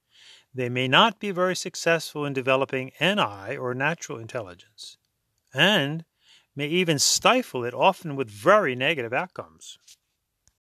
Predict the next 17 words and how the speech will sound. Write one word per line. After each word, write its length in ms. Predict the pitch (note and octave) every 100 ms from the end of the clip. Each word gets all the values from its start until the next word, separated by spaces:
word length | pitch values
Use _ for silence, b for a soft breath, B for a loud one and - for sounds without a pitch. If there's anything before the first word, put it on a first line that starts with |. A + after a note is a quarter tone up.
| _ _ _ _ _ _ _ _ _ _ _ _ _ b b b
Artificial 680 | D#3+ A#3+ B3+ F3 F#3+ B2+ A2+ _
is 120 | C3+ C3+
defined 480 | C3+ E3 D#3+ D#3+
as, 200 | C#3 C3+
quote, 340 | - - - _ _ _ _ _ _ _
"that 260 | B2+ D#3+ G3
which 200 | G3+ A3
is 100 | F3
made 260 | F3 E3+
by 120 | D3 C#3+
humans 680 | - A3 B3 E3 C3+ A#2+
rather 380 | C3 C#3 D#3 E3
than 240 | C#3 C3
occurring 680 | C3 - D3 C3 B2+ C3 A#2
naturally," 600 | C3 E3+ - C3 B2 B2+
end 160 | C3 C#3
quote. 260 | F#2 F2+